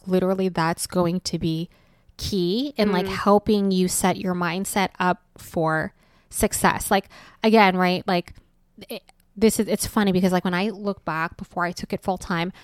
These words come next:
Speaker 1: I literally remember, like, visualizing, like, a few months before I got laid off, before I even got laid off. Like, I literally remember thinking, I was like, "Wow, I, I, I just know I'm gonna feel so good when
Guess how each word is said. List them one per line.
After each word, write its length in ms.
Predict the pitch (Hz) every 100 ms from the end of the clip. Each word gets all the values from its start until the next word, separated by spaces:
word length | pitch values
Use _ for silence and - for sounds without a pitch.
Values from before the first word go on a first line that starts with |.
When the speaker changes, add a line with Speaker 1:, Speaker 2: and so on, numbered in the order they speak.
| - - -
Speaker 1:
I 120 | 214
literally 580 | 202 202 214 233 240 269
remember, 680 | 254 208 170 165 190 202 214
like, 180 | 185
visualizing, 1000 | 185 170 185 185 208 202 185 185 202 202 196
like, 300 | 165 165 - _ -
a 80 |
few 220 | - 208 214
months 240 | 175 -
before 300 | 208 - 185
I 80 | 170
got 200 | 175 175
laid 180 | 190 185
off, 220 | 175 -
before 360 | 240 - 254
I 80 | 262
even 240 | 233 214 196
got 200 | 175 -
laid 160 | 180
off. 240 | 123 165 190
Like, 120 | -
I 120 | 196
literally 360 | 196 202 208 240
remember 380 | 247 196 170 190
thinking, 400 | - 180 - 185
I 80 | 180
was 160 | 180 175
like, 100 | -
"Wow, 300 | 180 170 165 - - - - - _ -
I, 460 | 196 202 220 262 254
I, 500 | 214 220 - 214 196
I 40 |
just 260 | 202 262 -
know 220 | 208 190
I'm 140 | 190 196
gonna 180 | 180
feel 260 | 180 - 185
so 320 | - - 170
good 480 | 185 254 262 254 254
when 300 | 214 185